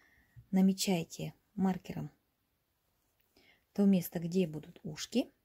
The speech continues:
проходить. Вот, отмерьте расстояние с двух сторон одинаковое.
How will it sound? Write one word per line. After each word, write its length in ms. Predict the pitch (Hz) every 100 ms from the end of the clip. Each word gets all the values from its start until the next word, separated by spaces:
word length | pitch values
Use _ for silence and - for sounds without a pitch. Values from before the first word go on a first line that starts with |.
| _ _ _ _ _ _ _ _
проходить. 600 | - 220 240 208 208 - _ _ _ _ _ _ _ _ _ _ _ _ _ 196
Вот, 300 | 190 190 - _ -
отмерьте 440 | 175 190 180 190
расстояние 520 | 190 - 185 175 175
с 20 |
двух 200 | 175 190
сторон 300 | - 180 165 170
одинаковое. 760 | 170 175 156 - 208 247 311